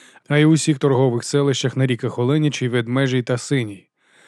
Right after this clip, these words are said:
Червоні кораблі раптом стали реальністю для купців і лордів Тілту та Ферроу. В день середини літа червоні кораблі підійшли до міста Бакіп.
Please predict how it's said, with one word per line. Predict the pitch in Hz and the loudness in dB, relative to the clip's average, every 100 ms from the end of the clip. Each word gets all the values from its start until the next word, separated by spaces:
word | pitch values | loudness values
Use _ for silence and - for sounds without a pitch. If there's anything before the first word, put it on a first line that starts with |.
| - - _ | -20 -20 _
Червоні | - 131 135 123 117 | -2 2 4 2 0
кораблі | 120 117 123 143 | 0 0 0 2
раптом | 123 113 120 | 0 -2 -6
стали | 110 131 117 117 | -6 -4 -2 0
реальністю | 123 127 123 117 - 123 | 0 0 -2 -6 -6 -2
для | 123 | -2
купців | 120 120 - 151 156 | -2 -4 0 -2 0
і | 135 | 0
лордів | 135 135 127 120 | 2 0 0 -4
Тілту | 135 156 135 139 | 0 0 0 -2
та | 139 | -2
Ферроу. | - - 131 101 - - _ _ _ _ _ _ _ _ _ | -4 -2 0 0 -8 -20 _ _ _ _ _ _ _ _ _
В | 120 | -6
день | 135 175 156 | 2 2 2
середини | - 143 143 127 127 127 | 2 2 2 2 0 2
літа | 165 147 107 92 - | 0 0 -4 -6 -4
червоні | 131 139 160 151 | 0 2 4 2
кораблі | 127 127 127 151 160 | 0 0 0 2 0
підійшли | 127 120 120 147 143 | 0 -4 -4 -2 0
до | 123 | 0
міста | 131 120 127 | 0 -4 -6
Бакіп. | 123 117 - - | -6 -6 -8 -20